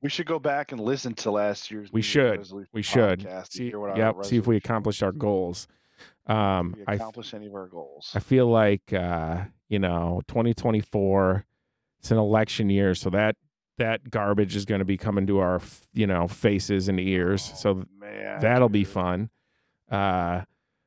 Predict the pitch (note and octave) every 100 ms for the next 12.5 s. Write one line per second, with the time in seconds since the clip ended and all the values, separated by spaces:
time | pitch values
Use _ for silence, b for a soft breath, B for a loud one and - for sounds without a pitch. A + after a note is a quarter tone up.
0 | _ - A#2+ G#2+ G#2 A#2 G#2+ A2 G#2+ F#2+
1 | F#2+ F#2 E2+ - - G2+ G2 G2+ G2+ G#2
2 | G2 A2+ G#2 F#2 - A#2+ A#2+ A#2+ A#2 A#2+
3 | - - _ _ _ _ A2 G2+ F2+ A2
4 | A#2+ A#2 - - G3+ F#3+ E3 B2+ A#2+ B2
5 | C3 B2+ B2+ B2+ B2 C#3+ B2+ A2+ - A2+
6 | A2+ A2+ A#2 A#2+ A#2 - - A#2+ A2 -
7 | G#2+ B2+ D3 C3 - C3+ B2 A2+ G2 A#2
8 | A2 G#2 A2 A#2+ A#2+ A#2+ A#2 A2 G#2 -
9 | G#2+ G#2+ G2+ F2+ C3 A#3+ A#3+ F3+ D#3 C#3+
10 | A#2 G2+ E2+ E2+ A2+ A2+ _ _ _ _
11 | - C3 - _ _ _ - A#2 C3 B2
12 | A#2 A2 G#2+ F#3+ G3